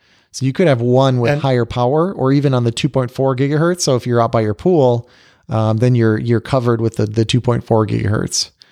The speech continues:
Speaker 1: Um, just one thing
Speaker 2: Yeah,
Speaker 1: to
Speaker 2: and
Speaker 1: think about.
Speaker 2: luckily li-, I live on the edge of town in a small rural-ish area, so
Speaker 1: Yeah.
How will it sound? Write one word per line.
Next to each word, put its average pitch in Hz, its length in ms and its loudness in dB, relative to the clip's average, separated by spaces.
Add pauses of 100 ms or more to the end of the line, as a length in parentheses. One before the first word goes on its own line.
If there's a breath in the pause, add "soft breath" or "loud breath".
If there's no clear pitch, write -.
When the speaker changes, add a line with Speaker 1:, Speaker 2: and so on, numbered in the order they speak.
(380 soft breath)
Speaker 1:
Um, 117 240 0
just 110 240 -2
one 113 120 2
thing - 120 0
Speaker 2:
Yeah, - 40 2
Speaker 1:
to - 40 2
Speaker 2:
and 139 80 0
Speaker 1:
think 165 100 2
about. 208 60 2
Speaker 2:
luckily 170 240 2
li-, 143 100 2
I 135 280 -2
live 139 200 0
on 131 120 0
the 123 100 0
edge 117 160 -4
of 107 80 -6
town 113 580 -4
in 117 220 -6
a 110 160 -4
small 113 500 -2
rural-ish 107 600 -6
area, 107 420 -4
so 104 380 -2
Speaker 1:
Yeah. 104 220 -6